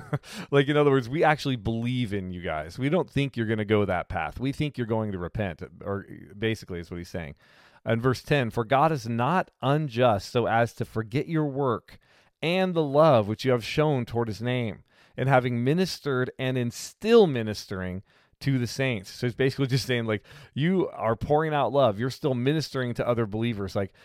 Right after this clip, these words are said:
you know, God is not so unjust to be like, "Well, you're not, you didn't get it quite right, so you're cut off," you know? So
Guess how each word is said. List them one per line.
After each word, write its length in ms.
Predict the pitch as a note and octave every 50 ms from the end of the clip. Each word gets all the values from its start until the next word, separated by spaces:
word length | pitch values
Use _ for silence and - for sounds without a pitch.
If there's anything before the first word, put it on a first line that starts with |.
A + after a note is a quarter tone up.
| _ _ -
you 80 | A2+ A#2+
know, 120 | A#2+ A#2
God 220 | A2+ C#3 C#3+ D3+
is 140 | C#3 C3 A2
not 180 | C3+ C3 B2+ A#2
so 180 | - C3+ B2
unjust 360 | A#2 A2+ G#2+ A2+ A2+ A2 - -
to 60 | G#2
be 120 | A2+ A#2
like, 300 | A2 G#2 G#2 G2 - - -
"Well, 200 | G#2+ B2 C#3 C#3
you're 100 | C3+ C3
not, 180 | C3+ B2+ A#2+
you 80 | - B2
didn't 200 | B2+ C#3 C3+ B2
get 120 | C3 B2+
it 60 | A#2+
quite 260 | G#2 - C3 B2 A2+ G2
right, 300 | G#2+ A2+ A2+ A2+ G#2 -
so 120 | - A#2
you're 120 | G#2 F#2
cut 220 | - - B2+ A2+ G#2+
off," 320 | G#2 G2 F#2 D#2+ - -
you 60 | G#2
know? 100 | G2+ G2
So 240 | F#2+ - A2 G#2 F#2+